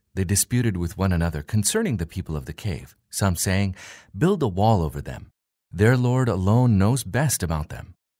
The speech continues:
But those who prevailed over their affairs said, "We shall build a place of worship over them." Some will say concerning them, "There were three, and their dog the fourth." And some will say, "They were five, and their dog the sixth."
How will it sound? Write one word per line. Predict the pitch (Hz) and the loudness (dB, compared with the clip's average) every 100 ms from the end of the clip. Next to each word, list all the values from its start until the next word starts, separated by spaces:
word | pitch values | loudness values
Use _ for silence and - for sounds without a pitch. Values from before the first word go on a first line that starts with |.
| _ | _
But | 104 98 | -2 0
those | 156 170 | 0 0
who | 123 | -2
prevailed | 123 101 117 139 92 | 0 2 2 2 0
over | 80 80 | -2 -2
their | 78 73 | -4 -6
affairs | 69 95 85 78 | -4 -4 -2 -2
said, | 110 90 - _ _ _ | -2 -2 -6 _ _ _
"We | 113 | -2
shall | 107 98 | 0 0
build | 85 123 175 | 2 0 0
a | 165 - | -4 -6
place | 185 139 82 | -6 -4 -4
of | - 98 | -4 -6
worship | 85 110 143 90 | -2 -4 -4 -6
over | 73 65 | -6 -8
them." | - - _ _ _ _ _ _ _ _ _ _ _ - | -14 -18 _ _ _ _ _ _ _ _ _ _ _ -6
Some | - 123 123 | 2 4 4
will | 104 | 2
say | - 113 | 2 0
concerning | 110 104 - 101 101 | 2 0 2 2 2
them, | 92 101 110 - _ | 2 0 -2 -10 _
"There | 117 | -2
were | 127 | 0
three, | 120 - 208 123 | -2 -2 -4 -4
and | 65 82 | -4 -2
their | 120 | -2
dog | 131 127 135 104 | 0 -2 -2 -2
the | |
fourth." | 101 156 175 - - _ - | -4 -4 -4 -6 -16 _ -10
And | 78 | -6
some | - 76 | -4 -4
will | 71 | -4
say, | 64 87 98 156 _ _ _ | -6 -4 -4 -6 _ _ _
"They | 95 | -2
were | 92 | -2
five, | - 170 185 - - | -2 -2 -2 -4 -12
and | - 82 | -8 -4
their | 80 | -2
dog | 80 87 98 104 | -2 0 0 -2
the | 101 | -4
sixth." | - 180 - - | -4 -6 -6 -8